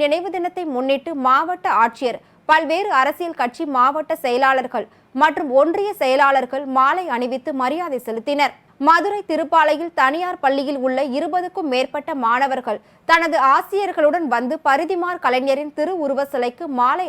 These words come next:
அணிவித்து மரியாதை செலுத்தினர். இதனைத் தொடர்ந்து மாணவர்கள் அவரின் திருவுருவ சிலையின் முன்பு தமிழ் மொழி பற்று குறித்தும் உறுதிமொழி ஏற்றுக்கொண்டனர்.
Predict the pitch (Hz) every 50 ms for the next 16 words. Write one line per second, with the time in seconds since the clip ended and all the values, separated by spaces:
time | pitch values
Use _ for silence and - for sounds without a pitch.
0 | - 220 240 247 240 262 262 - 339 277 247 240 277 320 359 349 294 226 208 -
1 | 240 233 233 240 285 277 294 - - - _ _ _ _ _ - 320 392 339 381
2 | 349 339 349 - 349 320 311 339 359 339 359 403 349 330 285 277 285 302 339 359
3 | 320 339 285 - 302 320 320 269 - 277 302 302 320 320 302 - 330 349 403 403
4 | 359 330 320 294 302 311 - - 285 285 294 285 294 320 311 285 247 254 262 233
5 | 226 233 - - _ _ _ _ - 320 311 320 339 440 440 415 381 349 311 311
6 | - - 254 254 254 349 320 - 294 269 269 - - 330 320 302 262 285 311 330
7 | - 359 330 330 311 311 302 269 269 269 277 - 320 - 220 220 233 262 277 294
8 | 311 -